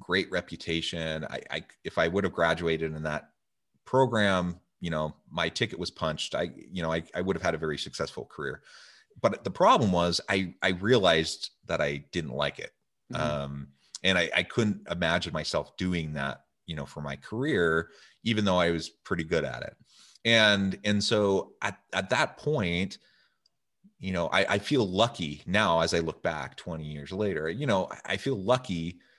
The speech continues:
Speaker 1: that I had the courage at the time to make a, a dramatic shift. And I s-, changed
Speaker 2: Mm-hmm.
Speaker 1: majors one more time. I switched to sociology of all things.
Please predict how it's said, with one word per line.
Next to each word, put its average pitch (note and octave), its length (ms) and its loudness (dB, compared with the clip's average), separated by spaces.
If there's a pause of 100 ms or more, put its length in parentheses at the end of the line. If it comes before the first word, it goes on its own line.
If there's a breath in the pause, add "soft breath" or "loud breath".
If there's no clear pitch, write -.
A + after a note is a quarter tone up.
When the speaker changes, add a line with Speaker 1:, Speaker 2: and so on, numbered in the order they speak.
(160 soft breath)
Speaker 1:
that F#2+ 120 4
I F#2+ 60 4
had F2+ 180 0
the E2+ 80 -4
courage G2 480 -2
at E2+ 100 -2
the - 80 -8
time E2 600 -4 (400)
to F#2+ 100 -6
make F2 320 0
a, - 140 -6 (280)
a D#2+ 80 -4
dramatic D#2 500 -2
shift. - 560 -8
And F#2+ 120 0
I F2+ 60 4
s-, E2+ 120 -2
changed F#2 360 -2
Speaker 2:
Mm-hmm. F#2+ 80 -2
Speaker 1:
majors G2 280 -2
one F#2 160 0
more F#2+ 180 0
time. E2 480 -2 (280 soft breath)
I - 40 0
switched - 480 0
to - 60 -8
sociology E2 760 0
of D#2+ 120 -2
all D#2 120 0
things. D#2+ 400 -8